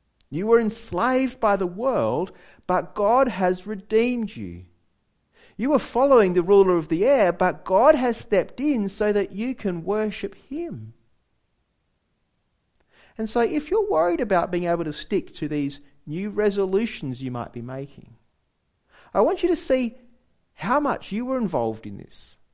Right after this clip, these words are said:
and the contrast with how much God was involved. See, you were dead, and no dead person's ever gonna, uh, get up and fix their own situation, but God made you alive.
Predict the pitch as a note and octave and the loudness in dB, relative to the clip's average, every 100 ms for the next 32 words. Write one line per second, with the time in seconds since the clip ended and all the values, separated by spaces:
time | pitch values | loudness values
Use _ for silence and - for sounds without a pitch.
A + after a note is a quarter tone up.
0 | _ _ D#3+ F#3+ - A#3+ B3+ - F3+ D3 | _ _ -4 -4 -2 -4 -2 -2 -2 -2
1 | C3+ - - _ _ _ - D3+ D#3+ E3 | -6 -18 -20 _ _ _ -8 -4 -2 -2
2 | C3 - - F#3+ G3 F3+ C#3 A2+ G2+ E2 | -4 -10 -8 -4 -2 -4 -6 -8 -10 -14
3 | - _ - - _ _ _ _ _ _ | -18 _ -20 -20 _ _ _ _ _ _
4 | - - G3+ - - D3+ G#3+ D4 F4 - | -20 -8 -8 -6 -10 -6 0 2 2 0
5 | A#3 C#3+ B2+ A#3 - - _ _ _ - | 2 4 4 2 -2 -20 _ _ _ -6
6 | B2+ C#3+ G#3+ D#3 G3 - C#3 - B2 B2+ | 0 4 4 6 2 2 -2 -2 -4 -4
7 | A#2+ A2+ A#2 A2+ G#2 - _ _ A#2 F#2 | -4 -4 -4 -4 -6 -14 _ _ -14 -12
8 | G2 D3+ D#3+ G3 E3 A#2 - D#3 - B2 | -6 -2 0 0 -2 -8 -6 -8 -6 -6
9 | A#2+ C#3+ C3 - - B2+ C#3+ G3 - - | -6 -8 -10 -12 -14 -12 -10 -10 -12 -14
10 | A2 - _ _ _ G#3 F#3+ - - G#3+ | -16 -16 _ _ _ -2 -2 -8 -10 -2
11 | C#4 D4 B3 G#3+ G#3 G3+ A3 A3+ A#3+ B3 | 2 2 2 0 0 -2 -4 -2 -4 -6
12 | F3 | -8